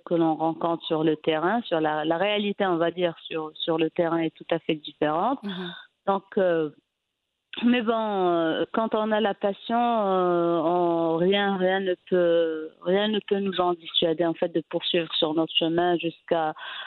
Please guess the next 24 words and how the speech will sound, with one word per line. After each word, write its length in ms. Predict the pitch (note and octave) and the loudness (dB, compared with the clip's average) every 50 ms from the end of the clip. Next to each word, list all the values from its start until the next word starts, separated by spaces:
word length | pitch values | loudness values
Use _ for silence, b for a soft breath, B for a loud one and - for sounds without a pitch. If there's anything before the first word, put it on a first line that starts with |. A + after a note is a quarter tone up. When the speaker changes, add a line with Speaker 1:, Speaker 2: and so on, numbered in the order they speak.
| B B B B - | B B B B 0
Speaker 1:
jusqu'à 360 | F#3+ G#3+ G3 - - G#3+ G3+ | 0 0 0 0 -2 -2 -2
atteindre 560 | G3+ G3+ - A3 A3 G#3+ G#3 F#3 F#3 F3+ F#3 | -2 -2 -2 0 0 0 -2 -2 0 0 0
les 340 | F#3 F#3 F#3 F#3 F3+ F3+ F#3 | 2 2 2 2 2 2 2
objectifs 540 | F#3+ F3+ - - F#3+ - - - G3+ F#3 E3+ | 0 0 0 -2 -4 -4 -4 -4 -2 -2 0
de 100 | F3+ F3 | -2 -2
carrière 520 | - - F3+ E3+ F3 F3 F3 F3+ F3+ - - | 0 0 0 2 2 2 2 2 0 -4 -4
que 80 | - | -2
l'on 200 | F3 E3+ F3 E3+ | 0 0 0 -2
s'est 140 | - - E3 - | -4 -8 -12 -12
fixés 380 | - D#3+ - - - - E3+ | -12 -12 -14 -8 -4 -2 0
dès 140 | D#3+ E3 D#3 | 0 0 0
le 60 | D#3 | 0
départ 440 | - D#3 D3 _ - E3 E3+ E3+ E3 | 0 -4 -2 _ -2 -2 0 0 -2
et 80 | D#3+ - - | -2 -4 -6
puis 160 | - E3 E3 | -6 -8 -4
que 120 | - - F3 | -2 -2 0
l'on 160 | E3 E3+ E3 | 0 0 -2
se 140 | - - E3 | -2 -4 -4
fixe 260 | - F#3 F3+ - - | -2 -2 -2 -2 -2
au 80 | - D#3+ | -4 -4
fur 240 | - - E3+ E3 E3 | 0 0 0 0 2
et 40 | D#3+ | 0
à 40 | D#3 | 0
mesure. 580 | D#3+ D#3+ D#3 D#3 D#3+ D#3+ D#3+ - - - - | 0 0 -2 -2 -2 -2 -4 -6 -6 -12 -18